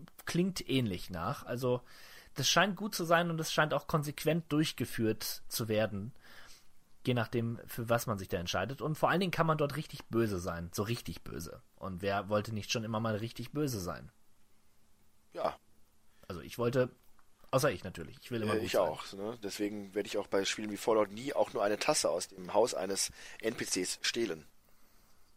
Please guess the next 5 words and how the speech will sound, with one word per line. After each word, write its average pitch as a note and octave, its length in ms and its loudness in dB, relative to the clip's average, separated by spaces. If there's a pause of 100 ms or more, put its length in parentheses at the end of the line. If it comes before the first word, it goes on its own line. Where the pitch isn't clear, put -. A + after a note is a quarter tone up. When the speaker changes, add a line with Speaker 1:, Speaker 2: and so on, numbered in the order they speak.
(1040)
Speaker 1:
<clears throat> D#3 520 -6 (960)
Aber G#2 120 4
tatsächlich, A#2+ 500 -2
ähm, B2 480 -6 (100)
bin, G2+ 280 -8